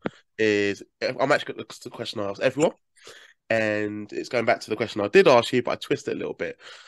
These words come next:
So, three dream dinner guests for your party.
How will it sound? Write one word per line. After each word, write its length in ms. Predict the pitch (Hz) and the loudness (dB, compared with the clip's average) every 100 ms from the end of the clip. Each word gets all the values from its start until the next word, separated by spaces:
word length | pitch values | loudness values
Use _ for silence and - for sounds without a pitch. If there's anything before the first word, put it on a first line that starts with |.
| - - | -20 -20
So, 480 | - 127 117 104 101 - _ _ _ _ _ _ _ | 0 4 6 6 2 -6 _ _ _ _ _ _ _
three 480 | 123 131 165 156 143 135 - | -2 4 4 4 -2 -8 -12
dream 380 | 135 143 139 131 - | -4 -2 -2 -6 -2
dinner 220 | 107 131 | 2 2
guests 420 | 127 135 131 - - | 2 0 -2 -10 -14
for 100 | - | -12
your 80 | 101 | -12
party. 600 | - 139 131 131 127 123 | 0 4 4 6 4 0